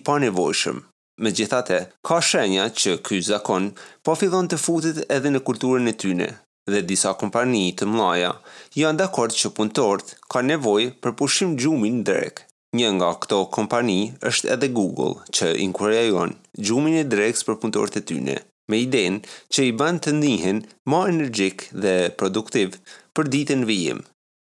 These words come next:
Ndoshta në një mënyrë, kjo bën edhe kompensimin e gjumit të natës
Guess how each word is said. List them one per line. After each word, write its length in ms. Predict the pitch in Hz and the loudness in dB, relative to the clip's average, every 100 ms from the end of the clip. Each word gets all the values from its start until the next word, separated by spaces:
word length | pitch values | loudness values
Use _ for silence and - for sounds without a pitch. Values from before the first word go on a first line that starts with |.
| - | -4
Ndoshta 460 | 104 95 - 92 95 | 0 0 2 0 2
në 100 | 101 | 2
një 100 | 110 123 | 2 2
mënyrë, 280 | 110 92 - - - - - | 2 2 0 -6 -20 -20 -4
kjo 140 | - 170 | 0 0
bën 160 | 123 120 | 0 0
edhe 160 | 104 104 | 0 0
kompensimin 600 | 131 143 143 151 127 107 | -2 0 0 0 2 2
e 60 | 127 | 2
gjumit 380 | 131 117 92 92 | 0 0 0 -2
të 80 | 135 | 0
natës 420 | 104 69 90 110 | 0 0 -2 -4